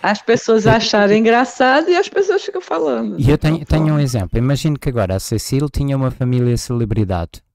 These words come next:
Speaker 2: Vocês tinham um canal no YouTube e tinha milhões a assistir. E andavam vocês a dizer,
Speaker 1: Uhum.
Speaker 2: "Iogurte, iorgu-, iogurte, iogurte."
Speaker 1: Iogurte,
Speaker 2: E de repente,
Speaker 1: iogurte.
Speaker 2: pronto, noutro estado,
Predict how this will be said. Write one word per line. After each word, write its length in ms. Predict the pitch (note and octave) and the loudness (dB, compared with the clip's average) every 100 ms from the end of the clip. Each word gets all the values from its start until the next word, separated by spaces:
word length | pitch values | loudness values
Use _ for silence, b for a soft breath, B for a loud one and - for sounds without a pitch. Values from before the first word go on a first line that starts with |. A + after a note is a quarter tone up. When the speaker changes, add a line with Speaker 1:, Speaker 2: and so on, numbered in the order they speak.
| - | -8
Speaker 2:
Vocês 400 | G2 - A2 - | -6 -2 -4 -2
tinham 180 | B2 | -2
um 20 | A#2 | -2
canal 360 | B2+ B2 A#2+ | 0 0 2
no 120 | A#2+ A#2 | 2 2
YouTube 400 | A2+ - C#3+ C3+ | 0 -2 -4 -6
e 20 | |
tinha 180 | B2+ A#2 | -8 -4
milhões 380 | A2 A2 B2+ B2+ | -2 0 0 -2
a 80 | |
assistir. 400 | A#2 - - G2 b b b - | -4 -4 -4 -6 b b b -4
E 60 | |
andavam 320 | A#2 B2+ C3+ C3 | 0 2 2 0
vocês 320 | C3 C#3 C3 | -2 -2 -2
a 60 | |
dizer, 160 | C3 A#2+ | -2 0
Speaker 1:
Uhum. 60 | G#2+ | 2
Speaker 2:
"Iogurte, 720 | G#2+ B2 B2+ C3+ F3 - - - - | 4 4 2 2 0 -2 -10 -12 -2
iorgu-, 400 | G#2+ A#2+ C3 - | 0 0 -2 -4
iogurte, 640 | A#2 A2+ B2 F3+ G#3+ - - | 0 0 0 -2 -2 -6 -8
iogurte." 500 | G2+ F#2+ B2 F3+ G#3 | -2 -2 0 2 2
Speaker 1:
Iogurte, 680 | G3 F3+ F3+ F#3 G#3 - - - | 0 -2 0 0 0 -4 -14 -2
Speaker 2:
E 80 | |
de 80 | F#3+ | 4
repente, 260 | G#3 C#3+ F3+ | 4 4 0
Speaker 1:
iogurte. 200 | D#3+ B3 | 0 0
Speaker 2:
pronto, 320 | C#3+ C#3+ - | 0 0 -2
noutro 460 | D3 D3 E3+ - D#3+ | 2 4 4 2 0
estado, 600 | C#3 - A2 G2+ F#2+ D#3+ | -2 0 0 2 0 -2